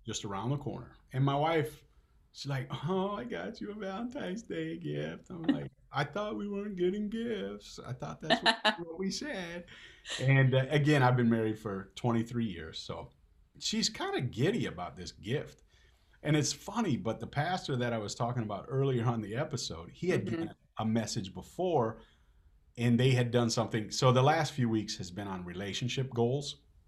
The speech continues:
Speaker 1: And so they
Speaker 2: Okay.
Speaker 1: had couples that had been married forever. And one of the questions was, "What is the worst gift anybody's ever given you or, or your spouse has given you?" And I, you know, my wife and I are looking at each other and we're thinking,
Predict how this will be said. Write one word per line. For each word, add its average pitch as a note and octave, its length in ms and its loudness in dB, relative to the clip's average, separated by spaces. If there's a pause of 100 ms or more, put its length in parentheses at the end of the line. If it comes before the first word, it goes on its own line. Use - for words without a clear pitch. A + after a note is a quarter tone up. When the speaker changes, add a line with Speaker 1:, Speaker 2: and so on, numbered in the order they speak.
(220)
Speaker 1:
And F#2 160 -8
so - 140 -2
they F#3 60 8
Speaker 2:
Okay. A#2 240 4
Speaker 1:
had - 240 -8 (260)
couples D#3 460 6
that C3+ 140 6
had C3 200 6
been A2 240 2
married B2 380 4
forever. A2+ 560 2
And A2 200 -2
one C#3 200 6
of A#3 60 0
the A3 80 4
questions A#2 500 0
was, E2+ 340 -8 (280)
"What A#3 140 4
is A#3+ 120 -4
the C3+ 80 4
worst A#2 640 2
gift F#2 460 -8 (200)
anybody's C3+ 480 4
ever G2 160 -4
given E2 260 -12
you A1 160 -16
or, D#3 180 4
or E3 140 10
your D3+ 180 6
spouse C3 380 2
has F#2 100 -8
given D#2+ 220 -12
you?" - 140 -20 (960)
And F3+ 140 4
I, A3 100 6
you - 500 -2
know, C4+ 60 4
my A3 120 8
wife C#3 300 6
and C#3+ 80 4
I C3 120 6
are A2 100 6
looking A2+ 280 2
at A2+ 120 0
each G#2 180 -4
other G2+ 360 -2
and G2+ 180 -6
we're G#2 80 -4
thinking, A2+ 340 -4